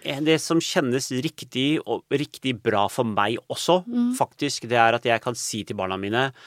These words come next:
Speaker 1: hver eneste dag jeg treffer på dem, at, eh, «Jeg elsker deg.»
Speaker 2: Mm.
Speaker 1: Ikke sant? «Hvordan går det med deg?»
Speaker 2: Mm.
Speaker 1: Eh, «Kjære», ikke sant? Altså bare sånn, ikke sant? Og en, eh, og kanskje et kyss på kinnet eller en klem.
Speaker 2: Mm.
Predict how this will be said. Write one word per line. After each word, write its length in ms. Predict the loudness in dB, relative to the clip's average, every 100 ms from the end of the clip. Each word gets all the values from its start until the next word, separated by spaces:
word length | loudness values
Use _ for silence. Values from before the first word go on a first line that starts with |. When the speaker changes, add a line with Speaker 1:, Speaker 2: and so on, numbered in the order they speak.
| -20 _
Speaker 1:
hver 440 | -8 0 2 2 0 _ -4
eneste 480 | -4 -4 -8 -4 -2
dag 160 | 0
jeg 140 | 0 -4
treffer 260 | -6 -6
på 140 | -2 0
dem, 180 | 0 0
at, 220 | -4 -2
eh, 320 | 0 2 0 -2
«Jeg 240 | -4 -6
elsker 180 | -10 -12 -16
deg.» 80 | -10 -4
Speaker 2:
Mm. 240 | -2 -2 -6 _ _ _ _ -8
Speaker 1:
Ikke 100 | -2
sant? 320 | -2 -4 -16 -16 0
«Hvordan 180 | 2 4
går 140 | 2
det 100 | -2
med 100 | -4 -6
deg?» 120 | -8 _ -6
Speaker 2:
Mm. 280 | -2 -2 -4 _
Speaker 1:
Eh, 880 | -2 0 0 -2 -2 -2 -4 -6 -8
«Kjære», 400 | -2 2 4 2 -2 -10
ikke 100 | -4
sant? 160 | -2
Altså 180 | 0 0 0
bare 120 | 0
sånn, 220 | -2 -6 -6
ikke 80 | -4
sant? 220 | -4 -4
Og 280 | 2 4 4
en, 160 | 2 0
eh, 640 | 0 -2 -2 -2 -4 -6 -10 -4
og 480 | -2 0 -2 -4
kanskje 320 | -4 -6 -4 -6
et 80 | -4
kyss 240 | -6 -6
på 80 | -6
kinnet 300 | -6 -4 -4
eller 240 | -4 -4
en 80 | -4
klem. 300 | 0 2
Speaker 2:
Mm. 40 | 2